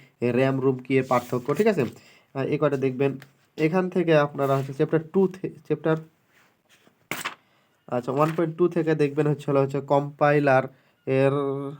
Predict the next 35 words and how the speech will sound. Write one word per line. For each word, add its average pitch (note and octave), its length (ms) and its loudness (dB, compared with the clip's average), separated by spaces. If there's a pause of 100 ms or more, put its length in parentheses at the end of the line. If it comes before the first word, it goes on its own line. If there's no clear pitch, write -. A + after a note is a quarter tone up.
(120)
ও C3 340 -2
ইন্টারপ্রিটারের C#3+ 600 -2
মধ্যে C#3 160 0
পার্থক্য, C3+ 480 -2
এখানে C3 500 -4
হাই B2 120 -8
লেভেল B2+ 160 -2
ল্যাঙ্গুয়েজ B2+ 380 -2
আছে। B2+ 300 -6 (580)
ঠিক F3+ 100 4
আছে, D#3 120 2
কম্পিউটার D#3 380 0
প্রোগ্রামিং, D3 480 0
সাংগঠনিক C#3 340 -4
গঠন C3+ 280 -2
এবং C3+ 240 -2
হচ্ছে C3+ 220 -6
হলো C#3 100 -2 (320)
প্রোগ্রাম C#3+ 300 0
উন্নয়নের C3 280 -2
ধাপগুলো C3 460 -2
সংক্ষিপ্ত C3 360 -4
লেখো। B2+ 400 -4
ঠিক E3 100 -4
আছে, D3 200 -2 (460)
তারপর, D3 220 -2 (360)
আহ, C3 280 2
চ্যাপ্টার, C3+ 380 -4
চ্যাপ্টার C#3 380 -4
টু D3+ 120 -2
এ D3+ 100 4
দেখবেন C3+ 340 0
হচ্ছে C3+ 180 -4
হলো C3+ 120 -6
প-, C#3 180 -8